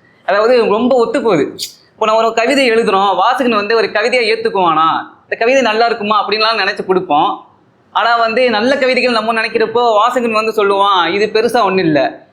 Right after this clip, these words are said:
நம்ம ரொம்ப சிம்பிளா எழுதி தருவோம்," அது பெரிய கவிதை மாதிரி பார்ப்பாங்க. அந்த மனநிலையில, அந்த கவிஞனோட மனநிலையில பார்த்து அதை வச்சு எழுதியிருக்காரு. அடுத்தது பாத்தீங்கன்னா, சின்ன சின்ன குறுங்கவிதைகள் நிறைய பார்க்கலாம். குறு கவிதைகள், சித்தன் கவிதைகள், சுயம்சார் கவிதைகள், மரணத்தை சார்ந்த,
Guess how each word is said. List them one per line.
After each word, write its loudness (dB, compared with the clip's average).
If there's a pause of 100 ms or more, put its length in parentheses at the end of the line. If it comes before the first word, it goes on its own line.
(100)
நம்ம 0
ரொம்ப 2
சிம்பிளா 0
எழுதி 0
தருவோம்," 0 (340)
அது 0
பெரிய 2
கவிதை 0
மாதிரி -12
பார்ப்பாங்க. -2 (260)
அந்த 0
மனநிலையில, 0
அந்த 0
கவிஞனோட 0
மனநிலையில 0
பார்த்து -2
அதை 0
வச்சு 0
எழுதியிருக்காரு. -2 (300)
அடுத்தது 0
பாத்தீங்கன்னா, -2
சின்ன 0
சின்ன 0
குறுங்கவிதைகள் 0
நிறைய 0
பார்க்கலாம். -2 (320)
குறு 2
கவிதைகள், 0
சித்தன் -4
கவிதைகள், -2 (440)
சுயம்சார் 0
கவிதைகள், -2
மரணத்தை 0
சார்ந்த, -2